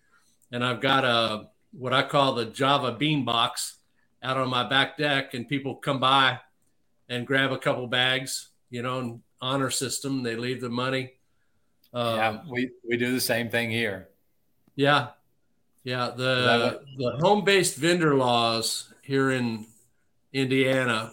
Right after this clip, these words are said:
Speaker 1: allow you to, you can sell at a farmer's market, or you can sell at a ro-, at a roadside stand. Don't slip off the chair there, bud. <laughs>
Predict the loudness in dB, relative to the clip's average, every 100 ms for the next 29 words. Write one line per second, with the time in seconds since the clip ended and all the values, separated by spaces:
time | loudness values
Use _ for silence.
0 | -14 -8 -2 2 2 4 2 2 0 -4
1 | -12 _ _ _ _ -6 -4 0 2 4
2 | 4 2 2 2 2 0 0 2 2 0
3 | -6 -8 -8 0 0 0 -2 -2 2 4
4 | 4 0 -2 2 4 4 0 -4 -6 -6
5 | 0 0 0 -4 0 2 2 0 0 0
6 | -4 -6 -4 -2 -4 -10 _ _ _ _
7 | _ _ _ _ -20 -20 -20 -16 -16 -12
8 | -8 -6 -4 -6 -8 -16 _ _ -8 -4
9 | -4 -4 -6 -6 -6 -2 -2 -2 -10 _
10 | _ _ -8